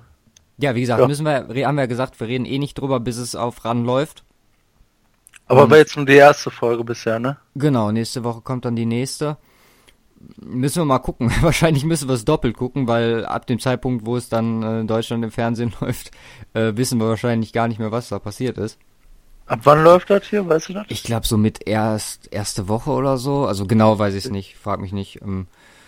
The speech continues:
Speaker 1: können wir in unserer Wo und wie man Football gucken soll, kann, möchte, Folgen, Folge dann nochmal ansprechen. Ich weiß gar nicht, haben wir die nächste Woche oder übernächste?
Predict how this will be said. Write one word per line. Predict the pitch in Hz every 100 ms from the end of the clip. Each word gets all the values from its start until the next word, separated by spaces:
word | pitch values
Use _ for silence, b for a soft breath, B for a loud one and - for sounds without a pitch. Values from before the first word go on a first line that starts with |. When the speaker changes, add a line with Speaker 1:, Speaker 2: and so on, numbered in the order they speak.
| b b b
Speaker 1:
können | - 110
wir | 110
in | 104
unserer | 117 110 104 104 98 - _ _ _ - - - - - -
Wo | 107 127
und | 156 123
wie | 165
man | 156
Football | 135 208 165 120
gucken | 123 117 104 - _ _ - _ _ _ _ _ _
soll, | - 120 110 98 90 _
kann, | 135 113 95
möchte, | 107 113 - 104 92
Folgen, | - 110 107 120 120
Folge | - 117 110 104
dann | 104
nochmal | 104 104 101 - b b b b b
ansprechen. | 123 131 - - 156 196 220 - _ _ _ -
Ich |
weiß | 147 -
gar | 127
nicht, | 117
haben | 135 151
wir | 143
die | 127
nächste | 131 175 - 196
Woche | 220 214
oder | 202 165 -
übernächste? | 123 117 104 101 101 - - 110 110